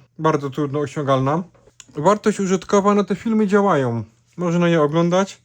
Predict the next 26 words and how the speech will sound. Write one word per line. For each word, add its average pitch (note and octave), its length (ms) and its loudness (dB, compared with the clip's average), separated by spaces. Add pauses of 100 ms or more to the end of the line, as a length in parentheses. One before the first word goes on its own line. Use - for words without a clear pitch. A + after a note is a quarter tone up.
(120)
Mam D#3 260 -4
Amigę D3+ 360 -4
podłączoną D3 640 -6
przez D3 420 -10
złącze C#3+ 460 -6
S-Video C3 720 -2 (120)
do C#3+ 100 -4
telewizora C#3 580 0
S-Video, B2 600 0
co C3+ 160 -10
daje B2+ 560 -2 (220)
fajną C#3 360 0
jakość B2+ 320 -4
obrazu. C#3 500 2 (180)
Ale E3+ 200 -4
ten G#3 240 2
moduł F#3 560 2
ma F3 180 -4
dużo F#3 280 -2
większe F3+ 320 -4
możliwości. D#3 800 -4 (360)
No C#3+ 100 -12
choćby D3+ 280 -6
w - 40 -18
samym C#3+ 340 -4
menu. C#3 360 0